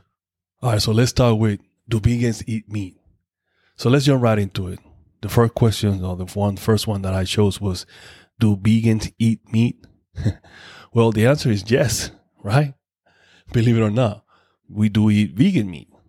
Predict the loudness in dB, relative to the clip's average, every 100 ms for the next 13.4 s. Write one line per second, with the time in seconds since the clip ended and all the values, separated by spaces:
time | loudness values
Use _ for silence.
0 | -10 -4 -4 -4 -10 _ -4 2 4 4
1 | 0 -2 0 0 0 -4 -4 -4 -4 -6
2 | -4 -2 0 -2 -4 -8 -20 _ _ -8
3 | -2 0 2 2 0 0 0 0 -2 -6
4 | _ _ _ 0 2 4 2 2 -6 -8
5 | 0 2 2 -2 _ _ _ _ _ _
6 | _ _ _ _ -4 -4 0 2 2 0
7 | -2 -4 0 2 2 2 2 0 -2 -2
8 | -2 -2 -2 0 0 0 0 2 0 -4
9 | -12 _ -4 0 2 2 2 2 0 -2
10 | -2 -4 -6 -4 -2 0 2 0 -8 _
11 | _ _ -4 2 4 4 2 0 -4 -8
12 | -4 -2 2 2 0 -2 -2 -2 -6 -2
13 | 0 2 0 -2